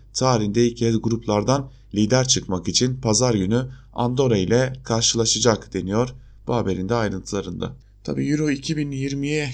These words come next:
gidiş Türkiye futbolu açısından güzel bir haber ama gerçekten Türkiye futbolunun daha iyi bir yere gelmesi için keşke İzlanda milli takımının milli marşı ıslıklanmasaydı. Yani orada evet milli takıma bir saygısızlık yapıldı ama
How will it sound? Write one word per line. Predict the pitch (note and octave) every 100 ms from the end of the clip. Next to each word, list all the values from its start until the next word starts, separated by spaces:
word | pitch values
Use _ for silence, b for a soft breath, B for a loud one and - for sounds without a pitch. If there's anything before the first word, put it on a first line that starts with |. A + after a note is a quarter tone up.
| C3
gidiş | B2+ B2+ E3 - -
Türkiye | D#3+ - D#3+
futbolu | - - C3+
açısından | C#3+ A#2+ - B2+ B2+
güzel | A#2+ A#2+ D3+ C3
bir | A#2+
haber | A#2 C#3+ F3 -
ama | - C3
gerçekten | C#3+ D3+ B2 A2+ C3+ C3 -
Türkiye | C3+ C3 C3+
futbolunun | B2+ A2+ - A#2 A#2 C#3 B2+
daha | A2+ C3
iyi | D#3 A2+
bir | A2
yere | G#2 G#2+ A2 G2 -
gelmesi | G#2 G2 G2 -
için | A2+ G#2
keşke | G#2 B2+ B2+ A#2+ A#2+ A#2+ B B B
İzlanda | A2+ A2+ B2+ B2+ A2
milli | G#2+ A2+ A#2+
takımının | G#2 G2 F#2+ A2+ B2 B2 b b b -
milli | A2+ A#2
marşı | A#2 G2+ G2 - B2+ B2+ -
ıslıklanmasaydı. | A2 - G#2+ - A#2 G#2 F#2+ - F2+ F2 A#2+ B2+
Yani | A2 G#2 G2
orada | A2 G#2+ A2
evet | G#2 A2 - - b b b b -
milli | A2+ A2
takıma | G2 F#2+ G#2 G#2
bir | G2
saygısızlık | - G#2 G#2 G#2+ G#2+ A2 G#2
yapıldı | F#2+ F#2 F2+
ama | C#3 A2+ G#2+ G#2+